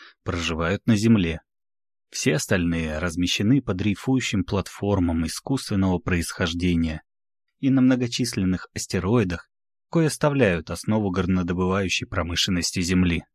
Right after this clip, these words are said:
И все же, как им удалось так долго жить? Это очень сложный процесс, который официально был представлен к величайшему статусу чуда света.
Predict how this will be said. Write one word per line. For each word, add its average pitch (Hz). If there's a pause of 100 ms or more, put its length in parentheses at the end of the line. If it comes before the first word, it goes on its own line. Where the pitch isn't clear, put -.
(920)
И 139
все 90
же, - (640)
как 104
им 110
удалось 110
так 92
долго 85
жить? 107 (600)
Это 123
очень 135
сложный 113
процесс, - (360)
который 98
официально 98
был 85
представлен 92
к -
величайшему 87
статусу -
чуда 117
света. 85